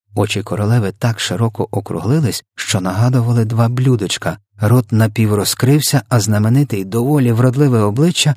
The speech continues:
виражало сумнів і недовіру. Слухай сюди, юна панянко, і відповідай, яким це чином ти потрапила сюди? розлючено крикнула покоївка. Не вірю,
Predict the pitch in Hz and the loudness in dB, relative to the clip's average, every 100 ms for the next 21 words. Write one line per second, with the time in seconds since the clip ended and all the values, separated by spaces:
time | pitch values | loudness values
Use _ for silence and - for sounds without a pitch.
0 | 104 104 104 101 113 123 104 - - 156 | 0 0 2 2 2 2 2 0 2 2
1 | 151 147 151 - 123 123 117 117 95 73 | 2 2 0 0 2 2 2 0 -2 -6
2 | 71 110 _ _ _ _ _ _ _ - | -8 -12 _ _ _ _ _ _ _ -10
3 | - 127 110 - - 135 143 98 - _ | -2 0 0 0 0 0 2 0 -4 _
4 | 101 107 117 98 123 123 95 92 92 - | -2 2 2 2 2 2 2 -2 -6 -8
5 | _ 127 151 139 170 165 113 104 107 _ | _ 2 2 2 2 4 4 2 -2 _
6 | - 131 - 143 - 113 - 156 202 202 | 2 2 4 2 4 2 2 2 2 0
7 | 131 117 147 127 156 151 156 180 107 87 | 0 0 2 0 2 0 0 0 0 -2
8 | - _ 104 107 92 107 - 147 131 101 | -6 _ 0 0 0 -2 0 0 0 -2
9 | 95 107 107 127 120 90 80 - - _ | -2 0 0 0 0 -2 -4 -8 -12 _
10 | _ _ _ _ _ _ _ 104 90 95 | _ _ _ _ _ _ _ -10 -6 -6
11 | 85 73 71 78 | -6 -6 -6 -10